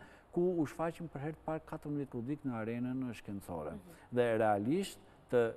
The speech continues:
Speaker 1: një mijë e tetëqind studiuesi dhe nëntë mijë vizitorët që e, e vizituan, e, le të themi, ekspozitën,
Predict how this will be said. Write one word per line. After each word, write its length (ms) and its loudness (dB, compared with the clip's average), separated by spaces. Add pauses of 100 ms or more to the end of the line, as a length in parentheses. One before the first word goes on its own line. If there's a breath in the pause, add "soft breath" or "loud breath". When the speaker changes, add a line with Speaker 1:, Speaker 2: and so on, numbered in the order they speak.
(160)
Speaker 1:
një 200 0
mijë 180 2
e 40 0
tetëqind 340 -4
studiuesi 640 -2
dhe 140 -6
nëntë 380 -2
mijë 160 0
vizitorët 640 -4
që 140 -8 (180)
e, 160 -8 (140)
e 380 -6
vizituan, 840 -6 (380 loud breath)
e, 100 -8
le 120 -6
të 20 -10
themi, 340 -6 (140)
ekspozitën, 760 -6